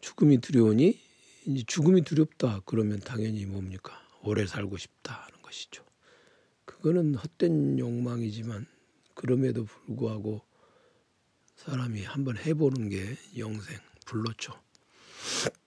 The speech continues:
영원한 생명을 얻고 싶어 한다. 그게 뭐냐? 우바르투 두 아들 우투나 피시팀의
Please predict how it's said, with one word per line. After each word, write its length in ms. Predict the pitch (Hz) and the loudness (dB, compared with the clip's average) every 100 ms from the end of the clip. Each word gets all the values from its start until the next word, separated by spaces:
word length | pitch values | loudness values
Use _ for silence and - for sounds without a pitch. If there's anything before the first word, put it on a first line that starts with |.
| _ _ _ _ _ _ _ _ _ _ _ _ _ _ _ _ _ _ _ _ - | _ _ _ _ _ _ _ _ _ _ _ _ _ _ _ _ _ _ _ _ 0
영원한 400 | 127 131 127 117 | 6 8 8 6
생명을 1000 | 127 143 143 120 92 - _ _ - 113 95 | 2 0 0 -2 -8 -12 _ _ -8 -6 -8
얻고 240 | 92 110 | -10 -10
싶어 320 | - - - | -10 -12 -16
한다. 320 | 135 - - - | -16 -16 -18 -8
그게 260 | 113 113 | 2 2
뭐냐? 460 | 101 98 101 107 160 - _ _ _ _ _ | 2 0 0 2 0 -4 _ _ _ _ _
우바르투 580 | 127 113 117 113 - 110 | 0 4 6 4 2 -4
두 260 | - 104 | -2 -2
아들 300 | 98 95 156 - _ | 0 2 2 0 _
우투나 520 | 123 104 - - 107 | -6 -4 -6 -8 -6
피시팀의 1200 | - 143 - - _ - - 117 101 104 165 185 | -6 -4 -4 -6 _ -16 -8 -6 0 4 4 4